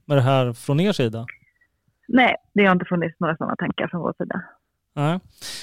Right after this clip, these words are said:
Speaker 1: Och sen en annan grej som vi, eh, fastnade för lite när vi, eh,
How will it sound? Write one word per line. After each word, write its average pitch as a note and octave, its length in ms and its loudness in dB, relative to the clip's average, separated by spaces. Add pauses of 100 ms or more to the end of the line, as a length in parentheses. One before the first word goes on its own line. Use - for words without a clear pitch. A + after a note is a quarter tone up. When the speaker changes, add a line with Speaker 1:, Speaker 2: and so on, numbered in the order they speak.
(140)
Speaker 1:
Och D#3+ 80 -2
sen A3+ 140 4
en A#3 100 4
annan A#3+ 180 4
grej C#4 140 2
som F#3 180 2
vi, E3 360 4
eh, C#3+ 480 -6
fastnade D3+ 440 2
för C#3+ 140 4
lite C#3 260 0
när C#3 120 2
vi, C3+ 400 2
eh, C3 520 -4